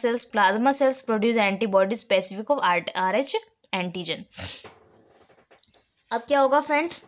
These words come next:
जो मदर का इम्यून सिस्टम है, हमारा इम्यून सिस्टम होता है जब हमारे बॉडीज में फॉरेन बॉडीज, फॉरेन कोई चीज़ एंटर कर जाती है, like, <clears throat> आपने देखा होगा जब हमारी बॉडी में कोई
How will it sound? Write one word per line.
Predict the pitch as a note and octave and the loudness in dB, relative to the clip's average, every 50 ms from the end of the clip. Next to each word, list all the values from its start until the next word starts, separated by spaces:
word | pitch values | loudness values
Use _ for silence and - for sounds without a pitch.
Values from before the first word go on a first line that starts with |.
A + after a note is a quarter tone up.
| _ _ - - - - - - - - _ - | _ _ -16 -16 -16 -20 -20 -20 -20 -14 _ -4
जो | F3+ - D4+ D#4+ | 0 2 2 4
मदर | D4 C4+ B3 A#3+ A3 A3 C4 C4+ | 4 4 4 4 6 4 2 4
का | C#4 C#4+ C#4+ C#4+ C#4 | 4 4 4 4 4
इम्यून | B3 A3 A3 A3+ A#3 - | 4 4 4 2 2 2
सिस्टम | - A#3+ G#3 - - G#3 E3+ F3 F3 | 0 0 -2 -2 -2 -2 -2 -2 -4
है, | D#3+ D#3 D3+ - _ _ _ _ _ _ _ _ _ _ - | -4 -6 -6 -10 _ _ _ _ _ _ _ _ _ _ -10
हमारा | - A3 G3+ G3 F#3+ F#3+ F#3+ | -6 -2 2 2 4 4 2
इम्यून | G3+ G3+ G3+ G3+ G3+ G#3 - - | 2 0 0 -2 -2 0 0 0
सिस्टम | A3+ A3 - - A3 A3 | 0 0 0 0 2 2
होता | A3 G#3 F#3+ F#3 G3 F#3+ | 2 2 2 2 2 2
है | G3 F#3 | 2 2
जब | G#3 G#3 G#3 | 0 0 0
हमारे | A3 G#3+ G3+ F#3+ F#3 F3+ F3+ F#3+ G3 F#3 F#3 F#3 | 0 0 0 2 2 2 2 0 0 2 2 2
बॉडीज | F3+ F#3 F#3 G#3 G#3 G#3+ | 4 2 2 0 -2 0
में | G#3 G#3 G#3 G#3 | -2 -2 -2 -2
फॉरेन | - - G#3+ G3 G3 G3 A3+ B3+ C#4+ C4 A3 | -4 0 2 2 4 4 4 4 4 4 4
बॉडीज, | G#3+ G3+ F#3+ - F#3 F#3+ F#3+ G#3 A3 G#3+ - - - _ - | 4 4 4 2 0 0 0 0 0 0 -2 -6 -12 _ -20
फॉरेन | - - A#3 A3+ A3+ A#3 B3 C#4 D4+ D4 | -10 -4 0 2 2 4 2 2 0 0
कोई | C#4+ D4 D4 | 0 0 0
चीज़ | D4 - C#4+ C#4+ A#3+ C4 | 2 0 0 2 2 2
एंटर | B3+ A#3+ A3+ A3 A#3+ B3 | 2 2 2 0 0 0
कर | A#3+ A#3+ A3+ G3+ | 2 0 0 2
जाती | A3 G#3+ G3+ G3 G3 - G#3+ | 2 2 2 0 0 -2 -2
है, | G3+ G3+ G#3+ - - - - - - - - - - - _ - | 0 -2 -2 -4 -10 -18 -18 -18 -18 -20 -20 -20 -20 -18 _ 0
like, | A3+ A#3 B3 B3+ B3 B3 C4 A#3+ A#3+ A#3+ - _ _ _ _ _ _ _ _ _ - | 2 2 2 2 2 2 4 4 4 2 0 _ _ _ _ _ _ _ _ _ -8
<clears throat> | C4+ - - A3 - _ _ _ _ _ _ _ _ _ _ _ _ _ _ _ _ _ _ _ _ _ - | -8 -8 -8 -10 -12 _ _ _ _ _ _ _ _ _ _ _ _ _ _ _ _ _ _ _ _ _ -2
आपने | A3+ A#3 B3+ C4 C#4 | -2 0 2 0 2
देखा | C4+ B3+ C4+ C4+ C#4 D#4 | 4 4 4 4 4 4
होगा | D4 C4+ B3 A#3 A#3 C#4 E4 E4+ - - _ _ - - - _ _ - | 4 4 4 4 4 2 2 2 -2 -10 _ _ -20 -20 -20 _ _ -2
जब | G#3 B3+ | 2 2
हमारी | C#4 C#4+ C4+ C4+ C4+ C4+ C#4+ D4 | 4 4 4 4 4 4 4 2
बॉडी | A#3 A3 A3+ G#3+ G#3+ G#3+ C4 C4+ | 4 4 4 4 4 4 2 2
में | C4+ C#4 C#4+ C#4 | 2 2 0 2
कोई | - C#4+ C#4+ D4 D4+ D4 D4 - - | 4 4 4 4 4 2 0 -2 -6